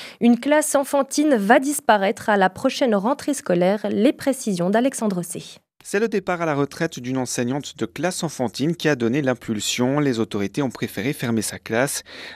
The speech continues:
Speaker 2: Tous les enfants de un et deux H seront donc répartis dans deux classes à la prochaine rentrée contre trois actuellement. Cette situation devrait durer environ deux ans avant de retrouver la même composition que maintenant,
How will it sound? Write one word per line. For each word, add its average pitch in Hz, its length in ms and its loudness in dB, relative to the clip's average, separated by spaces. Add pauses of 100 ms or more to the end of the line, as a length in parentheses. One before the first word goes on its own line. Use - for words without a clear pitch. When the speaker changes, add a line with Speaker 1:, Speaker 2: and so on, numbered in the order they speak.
Speaker 2:
Tous 110 100 -12
les 110 160 2
enfants 110 300 0
de 107 200 0
un 127 120 -2
et 117 100 -2
deux 131 200 0
H 143 180 0
seront 113 320 -2
donc 110 240 -2
répartis 110 440 -6
dans 101 200 -2
deux 104 180 2
classes 151 320 -2
à 139 60 0
la 113 80 0
prochaine 143 360 -4
rentrée 110 460 -4
contre 117 400 -8
trois 139 280 -2
actuellement. 117 640 -2 (360)
Cette - 180 -6
situation 131 520 -2
devrait 113 260 0
durer 117 280 -2
environ 104 360 -6
deux 139 320 2
ans 170 180 2
avant 135 200 -2
de 117 80 -8
retrouver 117 400 -2
la 101 120 2
même 160 280 0
composition 120 680 -6
que 139 140 -2
maintenant, 117 440 0